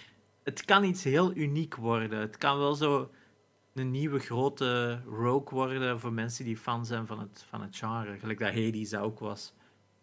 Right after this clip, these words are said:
Dat je zo, zo'n game hebt dat je, "Ah, kom, nog eentje.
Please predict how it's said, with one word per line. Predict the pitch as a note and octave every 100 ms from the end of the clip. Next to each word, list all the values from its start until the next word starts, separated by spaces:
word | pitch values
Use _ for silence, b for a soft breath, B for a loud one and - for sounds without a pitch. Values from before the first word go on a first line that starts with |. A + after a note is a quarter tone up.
| _ -
Dat | A2+
je | A2
zo, | A2 G#2+ G#2 G#2 - _
zo'n | - C3 A2+
game | A2+ B2
hebt | A#2+
dat | A#2+
je, | A#2+ -
"Ah, | D3+ B2+
kom, | - C3 G2+ G2+
nog | A#2+
eentje. | A#2 G2 - G2+